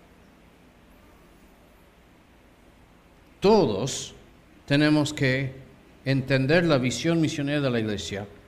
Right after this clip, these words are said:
Todos tenemos que entender este mandamiento que nos da a nosotros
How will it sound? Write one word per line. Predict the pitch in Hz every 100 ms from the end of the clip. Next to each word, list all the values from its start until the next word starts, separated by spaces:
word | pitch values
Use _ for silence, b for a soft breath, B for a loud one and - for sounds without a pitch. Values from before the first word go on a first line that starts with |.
| - - _ - - - - - - -
Todos | 196 226 233 196 -
tenemos | 180 185 180
que | 175 151
entender | 135 135 131 139 180 156 156 131 - - - - - - - - - - - - -
este | 165 -
mandamiento | 143 156 156 143 147 214 240 196
que | -
nos | 156 135
da | 160 170
a |
nosotros | 165 143 - 185 170 135 127 -